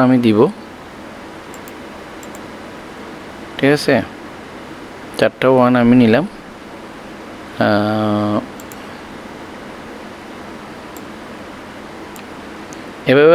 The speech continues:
আমাকে চারটা ওয়ান নিতে হবে। তো আমি বরঞ্চ এটা এদিকে, এই জায়গা, এখানে আসি, এই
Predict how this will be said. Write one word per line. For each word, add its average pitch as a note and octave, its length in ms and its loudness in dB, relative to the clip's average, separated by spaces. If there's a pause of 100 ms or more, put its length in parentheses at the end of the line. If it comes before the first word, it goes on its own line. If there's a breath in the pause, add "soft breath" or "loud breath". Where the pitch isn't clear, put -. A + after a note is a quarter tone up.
আমাকে D#3 240 4
চারটা C3 260 4
ওয়ান C3 260 8
নিতে A#2 240 6
হবে। D#3 160 0 (2500 loud breath)
তো - 120 4
আমি C3+ 120 8 (100)
বরঞ্চ D3 300 8 (500)
এটা A#2+ 200 6 (220)
এদিকে, A#2 340 4 (100)
এই G2 40 6
জায়গা, F2 380 6 (260)
এখানে G2+ 320 2 (120)
আসি, - 200 2 (1300)
এই G#2+ 60 6